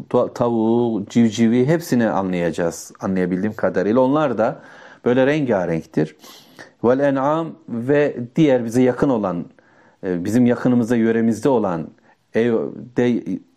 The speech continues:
evimizde ya da onlar üzerinde kurbanlar kesebildiğimiz hayvanlar en'amdır. Yani deve, sığır,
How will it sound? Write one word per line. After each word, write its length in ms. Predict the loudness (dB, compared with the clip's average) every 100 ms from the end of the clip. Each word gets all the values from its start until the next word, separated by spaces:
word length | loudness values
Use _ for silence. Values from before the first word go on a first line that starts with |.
| -18 -2
evimizde 560 | 2 2 2 0 0
ya 380 | 0 0 0 0
da 60 | 2
onlar 260 | 2 2
üzerinde 500 | 0 0 0 0 -2
kurbanlar 600 | -2 -2 0 0 0 -2
kesebildiğimiz 680 | -2 -4 -2 -2 0 0 0
hayvanlar 580 | 0 0 0 0 -2 -2 -12 -8
en'amdır. 680 | -4 0 0 -2 -2 -6 -6 -20 -20 -20 -16 -2
Yani 260 | 0 0
deve, 400 | 0 -2 -2 -4 -6
sığır, 560 | -14 -2 0 0 -4